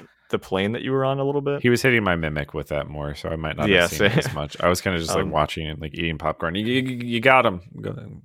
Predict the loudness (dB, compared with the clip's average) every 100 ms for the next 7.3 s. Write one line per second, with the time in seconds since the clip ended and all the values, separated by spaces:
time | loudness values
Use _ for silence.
0 | -20 -20 -20 4 6 6 4 4 6 6
1 | 4 2 2 4 4 2 -2 -2 2 4
2 | 2 -2 0 2 2 2 0 0 -2 _
3 | -2 0 2 2 0 0 -4 -4 -6 -4
4 | -8 -4 -2 0 -2 -2 -2 -2 -2 -4
5 | -2 0 0 -2 -4 _ _ _ _ _
6 | -6 -2 0 -2 -4 -4 -2 0 0 -2
7 | 2 2 0